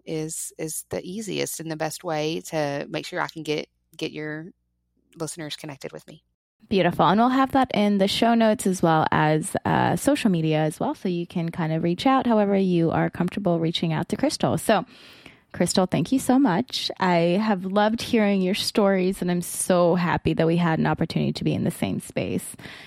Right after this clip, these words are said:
Speaker 2: You've definitely taught me a lot. So I'm gonna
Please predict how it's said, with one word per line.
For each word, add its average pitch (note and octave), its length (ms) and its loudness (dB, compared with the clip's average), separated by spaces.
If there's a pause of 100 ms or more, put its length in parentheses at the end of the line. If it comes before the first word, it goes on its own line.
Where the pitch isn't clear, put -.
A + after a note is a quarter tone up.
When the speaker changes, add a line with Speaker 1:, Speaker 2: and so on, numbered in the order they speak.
(120)
Speaker 2:
You've E3 280 -8
definitely E3+ 440 0
taught D3+ 220 0
me - 140 2
a B2+ 60 2
lot. - 320 -2
So - 160 -2
I'm C#3 300 0
gonna D#3 360 -2